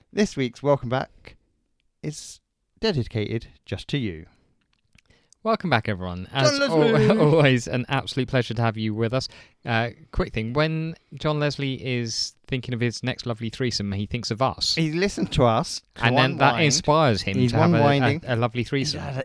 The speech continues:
Speaker 1: he has a lot of lovely threesomes in his time. He loves a threesome, doesn't he, old Leslie? And
Speaker 2: It
Speaker 1: then he
Speaker 2: would,
Speaker 1: listens
Speaker 2: it
Speaker 1: to us while he's unwinding. Then
Speaker 2: Yeah.
Speaker 1: after about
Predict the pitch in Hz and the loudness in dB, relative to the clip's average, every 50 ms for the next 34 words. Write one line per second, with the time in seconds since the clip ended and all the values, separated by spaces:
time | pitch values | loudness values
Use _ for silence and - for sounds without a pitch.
0 | - 147 143 139 139 143 143 127 139 139 143 160 - 180 160 156 156 151 139 131 | -2 0 2 4 4 4 4 2 2 2 4 4 2 2 2 2 2 2 0 -2
1 | - 147 143 135 - 113 107 82 95 90 90 - - 85 82 87 101 107 113 135 | -2 -4 -4 -4 -4 -8 -8 -8 -8 -10 -12 -14 -14 -16 -14 -10 -8 -8 -8 -8
2 | 160 185 - 180 - 170 151 _ - 135 139 135 127 - 117 117 117 120 120 113 | -10 -12 -14 -14 -14 -14 -14 _ -16 -16 -16 -14 -14 -14 -12 -10 -10 -8 -8 -8
3 | 110 104 95 90 101 98 90 101 113 131 - _ _ _ - - 117 117 117 117 | -8 -10 -10 -10 -12 -12 -10 -10 -12 -12 -12 _ _ _ -20 -14 -10 -8 -6 -4
4 | 117 117 117 113 127 151 170 170 - 160 - - 127 117 120 131 165 165 170 - | -4 -4 -4 -4 -4 -4 -4 -4 -4 -8 -6 -4 -2 0 0 0 -2 -4 -10 -14
5 | 123 104 107 107 104 98 90 101 98 101 120 131 135 131 131 131 127 117 113 117 | -10 -8 -8 -8 -8 -10 -12 -10 -8 -6 -4 -4 -4 -4 -6 -8 -8 -8 -8 -8
6 | 117 123 - _ _ _ _ - - 131 143 151 - - 135 120 120 107 - | -10 -10 -14 _ _ _ _ -8 -4 -4 -4 -4 -4 -6 -4 -2 -2 -2 -4